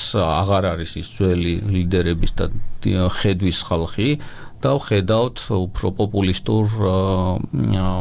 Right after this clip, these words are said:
მიმართულებაზე გადახრას. ოღონდ ეს, ა, ყველგან არ არის, ესეც უნდა ითქვას, თქვათ, ა, იგივე საფრანგეთმა დაძლია ეს, ა, ძალიან კარგად დავინახეთ და, ნუ, ერთ-ერთი იმედი იქნება ალბათ ის, რომ, ა,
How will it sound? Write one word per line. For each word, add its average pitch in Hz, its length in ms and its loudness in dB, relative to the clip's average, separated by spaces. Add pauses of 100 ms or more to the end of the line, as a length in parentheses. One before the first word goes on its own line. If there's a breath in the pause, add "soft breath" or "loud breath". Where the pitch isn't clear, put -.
მიმართულებაზე 95 840 2
გადახრას. 107 520 0 (300 loud breath)
ოღონდ 113 380 2 (380 loud breath)
ეს, 139 300 2 (100)
ა, 101 240 2
ყველგან 117 400 2
არ 90 160 2
არის, 139 280 0 (120)
ესეც 95 320 -2
უნდა 87 240 0
ითქვას, 139 360 -2 (200)
თქვათ, 90 360 -4 (120)
ა, 95 80 2 (320)
იგივე 92 380 2 (100)
საფრანგეთმა 95 720 0
დაძლია 90 560 0
ეს, - 160 -6
ა, - 120 -2 (360)
ძალიან 92 320 2
კარგად 101 360 0 (600 loud breath)
დავინახეთ 98 640 2
და, 139 160 0
ნუ, 135 160 2
ერთ-ერთი 123 400 -2
იმედი 117 480 2
იქნება 107 400 0
ალბათ 92 320 0
ის, 101 180 0 (140)
რომ, 127 320 4
ა, 98 120 4